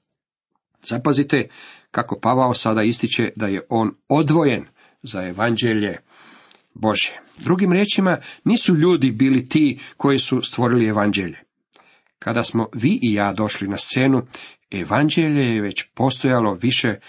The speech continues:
od devetnaest stoljeća. On nije čekao da se mi pojavimo kako bi vidio imamo li mi bolji plan. To je Božje evanđelje. Možemo ga uzeti ili ostaviti.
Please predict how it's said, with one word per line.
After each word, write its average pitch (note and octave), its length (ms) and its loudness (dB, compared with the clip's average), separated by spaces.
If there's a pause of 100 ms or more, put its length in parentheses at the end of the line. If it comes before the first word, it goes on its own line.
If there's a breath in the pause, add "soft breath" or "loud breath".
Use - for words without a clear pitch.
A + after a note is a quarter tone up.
(200 loud breath)
od F#2 160 -12
devetnaest G2 440 -8
stoljeća. - 420 -8 (720 soft breath)
On B2+ 160 0
nije G#3+ 200 2
čekao F3 520 0 (220 loud breath)
da C#3 80 -2
se C3+ 180 0
mi E3 340 2 (100)
pojavimo C#3+ 540 2
kako B2 320 -2
bi A2+ 280 -2 (440 loud breath)
vidio C#3 400 0
imamo C#3 360 2
li A2 320 0
mi A2+ 260 0
bolji G2 320 -2
plan. E3 260 0 (580)
To - 120 -10
je E2+ 100 -10
Božje G#2 420 0
evanđelje. F#2 520 -4 (460 loud breath)
Možemo A2 380 0
ga F#2 220 -8
uzeti G3 640 0 (420)
ili F2 180 -4
ostaviti. - 640 -12